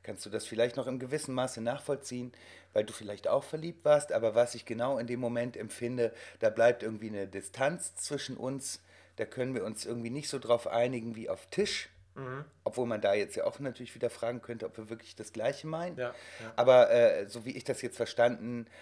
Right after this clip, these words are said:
Speaker 1: habe oder wie, was uns daran interessiert, äh, hat, war, dass es, äh, dass es also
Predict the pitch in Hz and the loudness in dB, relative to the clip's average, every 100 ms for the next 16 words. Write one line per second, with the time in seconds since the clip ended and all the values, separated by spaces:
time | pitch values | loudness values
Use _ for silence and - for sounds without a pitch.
0 | - - 110 117 101 110 110 104 107 117 | -14 0 2 2 2 0 -2 -6 -2 -2
1 | - 123 - 107 117 104 - 110 - 131 | -2 -6 -2 0 0 -2 -8 -10 -6 -2
2 | 135 - - 110 - 117 107 107 113 104 | -2 -2 -6 -4 -4 -4 0 0 0 -8
3 | - - 98 - 110 110 - 101 110 | -4 -2 -2 -4 -8 -6 -4 -2 -4